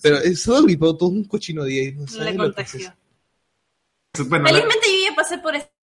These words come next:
Speaker 3: ese periodo,
Speaker 2: Ya
Speaker 3: así
Speaker 2: tú
Speaker 3: que
Speaker 2: pasaste tu proceso
Speaker 3: ya
Speaker 2: viral,
Speaker 3: estoy
Speaker 2: ya.
Speaker 3: bien, sí.
Speaker 2: No, pero por ese motivo no pude estar en el review ni en el programa de Reanimo Session.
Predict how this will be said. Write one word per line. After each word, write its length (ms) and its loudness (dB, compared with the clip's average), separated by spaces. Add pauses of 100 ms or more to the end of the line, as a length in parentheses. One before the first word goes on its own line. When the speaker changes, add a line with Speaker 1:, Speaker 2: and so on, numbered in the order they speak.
(200)
Speaker 3:
ese 140 -10
periodo, 360 -6
Speaker 2:
Ya 60 4
Speaker 3:
así 80 2
Speaker 2:
tú 60 2
Speaker 3:
que 80 6
Speaker 2:
pasaste 260 2
tu 160 -4
proceso 320 -2
Speaker 3:
ya 60 4
Speaker 2:
viral, 260 4
Speaker 3:
estoy 140 2
Speaker 2:
ya. 80 0
Speaker 3:
bien, 140 -8
sí. 140 -4
Speaker 2:
No, 140 6
pero 160 4
por 80 2
ese 120 0
motivo 280 0
no 140 -4
pude 120 -4
estar 220 -4
en 120 -4
el 60 -4
review 220 -4
ni 100 -4
en 60 -4
el 100 -2
programa 260 0
de 60 -2
Reanimo 360 -6
Session. 440 -10